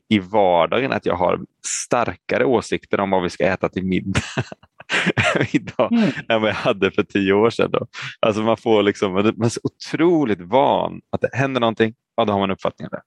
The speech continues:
Speaker 1: Det händer någonting. Så, eh, och det, ja, det, tvärsäkerheten där är också tvetydig.
Speaker 2: Mm.
Speaker 1: Moraliskt tvetydig.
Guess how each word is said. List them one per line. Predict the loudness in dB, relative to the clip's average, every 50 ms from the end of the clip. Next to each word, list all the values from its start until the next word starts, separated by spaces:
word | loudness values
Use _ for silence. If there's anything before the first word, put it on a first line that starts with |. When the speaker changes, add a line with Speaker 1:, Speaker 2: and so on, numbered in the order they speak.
| _
Speaker 1:
Det | -6 -2
händer | -2 0 0 0
någonting. | 0 0 -2 -4 -6 -8 -8 _ _
Så, | -20 -18 -16 -16 -18 -18 -20 _ _ _ -20 -20 _ _ _ _ _ -4
eh, | -4 -2 -2 -4 -8 _ 0 2
och | 4 4 4 4 4 4 2 2 -2 -8 _ _ _ _ _ _ _ -20 -20 _ _ _ _ -18 -16 -16 -16 -16 -20 _ _
det, | _ 0 2 4 4 4 2 0 -2 0
ja, | 2 2 2 2 0 -6
det, | -2 0 2 2 2 -2 -8 _ 0
tvärsäkerheten | 2 2 2 2 0 0 2 2 2 2 2 0 -2
där | 0 0 2 2
är | 2 2 2 2 0
också | -2 -4 -6 -12 -12 -6 0
tvetydig. | 2 2 2 2 0 -2 -4 -4 -4 -6 -8
Speaker 2:
Mm. | -12 -12 -18 _ _ _ _ _ _ _ _ _ _ _ _ _ _ _ _ _ _ _ _ _ _ _ _ -4 -2 0 2
Speaker 1:
Moraliskt | 2 0 0 -2 -4 -2
tvetydig. | -2 -2 0 0 -2 -2 -2 -4